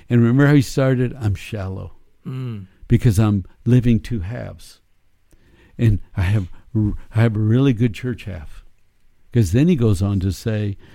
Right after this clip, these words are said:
Speaker 1: "Now my wife, children, and friends see me as a religious leader and a religious giant. I can talk the talk, the church talk. I can quote my Bible. I can say really good prayers,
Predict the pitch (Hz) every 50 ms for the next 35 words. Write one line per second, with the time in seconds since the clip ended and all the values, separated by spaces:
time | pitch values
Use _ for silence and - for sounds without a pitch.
0 | - - - - - _ - - 107 110 113 120 143 165 175 175 156 135 120 117
1 | 113 110 110 101 107 123 135 143 147 - - - - 156 139 127 120 117 110 107
2 | 104 98 92 - - - 131 143 165 185 185 165 143 131 113 - - - 135 131
3 | 127 120 113 101 80 98 101 98 104 101 107 107 101 90 95 95 - - - 113
4 | 110 117 127 123 123 123 - - 110 104 101 98 104 104 107 107 90 101 98 92
5 | - - - - - - 101 107 113 117 117 107 98 92 90 92 - - - -
6 | - - _ _ _ _ _ _ _ _ _ - 104 98 - - 104 98 - -
7 | 113 120 117 - - 123 107 - - 110 113 110 110 113 _ - - - - -
8 | 117 104 - 117 123 110 - - - - 123 123 123 127 - - - - - -
9 | - - 107 101 - - 104 - - 120 117 110 104 92 92 87 87 98 101 110
10 | 123 123 127 135 135 - _ - - - - - 107 104 - - 110 98 - -
11 | 113 101 101 98 92 95 98 110 120 123 123 127 131 123 107 90 82 90 101 104
12 | 110 117 117 98 - - - 107 104 113 113 117 117 120 104 85